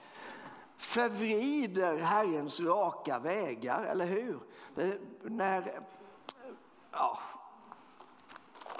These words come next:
är det Paulus? Nu blir jag lite osäker. I Apostlagärningarna tretton är det i alla fall.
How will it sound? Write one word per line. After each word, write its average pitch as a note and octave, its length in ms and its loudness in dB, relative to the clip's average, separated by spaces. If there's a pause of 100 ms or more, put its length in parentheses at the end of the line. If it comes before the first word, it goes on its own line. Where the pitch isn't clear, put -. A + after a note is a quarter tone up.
(380)
är - 100 -2
det F3 80 -2
Paulus? C3 540 0
Nu D3 80 -6
blir D3+ 120 -2
jag C#3 120 2
lite C3+ 200 -2
osäker. C3+ 520 -2 (340)
I D3 80 -2
Apostlagärningarna F#3+ 800 4
tretton G#3+ 500 0
är F#3 100 2
det D#3 60 0
i - 20 4
alla D3 180 2
fall. D#3 300 2